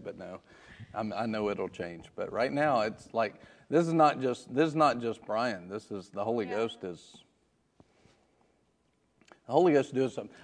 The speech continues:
Speaker 1: I want you to prepare for, prepare your heart for, um, Pentecost Sunday. Something's up in the Spirit.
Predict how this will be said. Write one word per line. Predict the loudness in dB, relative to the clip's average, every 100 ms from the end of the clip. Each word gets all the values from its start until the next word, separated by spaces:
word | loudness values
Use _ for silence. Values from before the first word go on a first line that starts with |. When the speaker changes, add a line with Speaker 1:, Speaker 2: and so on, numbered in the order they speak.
| 0
Speaker 1:
I |
want | 4 4 4
you | 0
to |
prepare | 0 -4 0 2 4 4 0
for, | -8 -4 -2 0 -2
prepare | -4 -4 0 2 4
your | 2
heart | 2 4 4 2 -2
for, | -12 -4 0 2 0 0 -6 -8
um, | -6 -4 -4 -8 -16 -20 _ -20 -20 _ _ _ _ _ -20 -20 _ -6
Pentecost | -4 -2 -2 -4 -6
Sunday. | -6 -4 -6 -10 -16 _ _
Something's | -4 0 0 -2 -4 -2 -4 -8 -4
up | -4 -4 -12 -14
in | -10 -10
the | -12
Spirit. | -12 -8 -8 -10